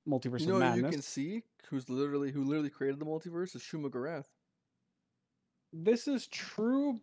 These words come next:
Speaker 1: but I think that's gonna be something that's not gonna translate well, but I think we did get confirmation from Feige that it is something that will appear, but whether it's gonna be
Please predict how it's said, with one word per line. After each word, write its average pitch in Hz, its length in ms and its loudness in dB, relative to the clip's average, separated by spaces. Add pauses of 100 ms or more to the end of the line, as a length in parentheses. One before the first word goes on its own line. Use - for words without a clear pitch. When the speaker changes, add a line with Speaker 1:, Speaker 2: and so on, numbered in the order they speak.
(160)
Speaker 1:
but 147 340 6
I 160 160 4 (200)
think 185 280 6
that's 156 240 4
gonna 143 140 4
be 135 80 4
something 127 300 0
that's 120 160 0
not 120 160 2
gonna 117 140 0
translate 139 560 -2
well, 202 140 4
but 156 100 8
I 127 60 8
think 127 340 2
we 131 100 4
did 117 220 2
get 117 160 4
confirmation 117 540 -4
from 110 160 -6
Feige 117 360 2
that 120 160 2
it 135 120 0
is 131 180 2
something 117 420 0
that 120 160 2
will 123 220 2
appear, 123 420 0
but 127 220 0
whether 117 220 0
it's 113 100 -4
gonna 117 140 0
be 113 300 -2